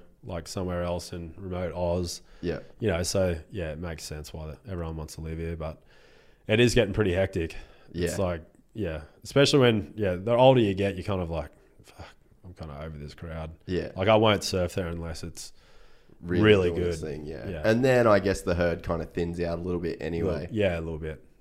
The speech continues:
Speaker 1: Yeah, it's still <laughs> pretty hectic.
Speaker 2: What, um, what made you get into the U F C stuff so much? 'Cause you're pretty into it, eh?
Speaker 1: Yeah, yeah, I know. I like, I like it. Um,
Speaker 2: Did you watch yesterday?
Speaker 1: I missed it. Yeah, I, I didn't get to see it.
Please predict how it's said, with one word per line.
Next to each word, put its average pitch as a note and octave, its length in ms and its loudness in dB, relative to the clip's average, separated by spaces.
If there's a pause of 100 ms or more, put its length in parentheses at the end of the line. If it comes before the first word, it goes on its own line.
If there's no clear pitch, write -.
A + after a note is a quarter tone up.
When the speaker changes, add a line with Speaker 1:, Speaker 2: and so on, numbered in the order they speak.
(120)
Speaker 1:
Yeah, D#2+ 240 -12
it's - 140 -16
still E2 300 -12 (140)
<laughs> - 120 -18
pretty - 260 -14
hectic. - 580 -12
Speaker 2:
What, B2 380 4
um, F#2+ 420 2 (400)
what C#3 220 2
made C3+ 240 2
you G#2 40 0
get F#2+ 200 0
into G2+ 220 -2
the F2+ 100 -4 (140)
U F#2 120 0
F E2 80 -8
C E2+ 220 -6
stuff F2+ 320 -8
so E2 180 -8
much? - 280 -16
'Cause A2 140 0
you're C#3 100 2
pretty A#2+ 280 2
into G#2 240 -2
it, D#2+ 80 -6
eh? - 240 -10 (160)
Speaker 1:
Yeah, D3 380 10 (100)
yeah, C#3+ 240 10
I C#3 40 10
know. D3+ 100 8
I C#3 80 12
like, C3 260 6
I C3+ 80 4
like A2+ 300 8
it. F#2+ 280 0
Um, A#2 600 4
Speaker 2:
Did G#2 120 -4
you G#2+ 120 2
watch G2+ 200 0
yesterday? G2+ 460 -4 (560)
Speaker 1:
I A#2 120 6
missed G#2+ 340 0
it. F#2+ 200 2
Yeah, G2+ 220 4
I, G2 180 4
I - 40 0
didn't G2+ 180 -2
get F2+ 140 -6
to F2+ 80 -12
see - 160 -10
it. E2+ 280 -6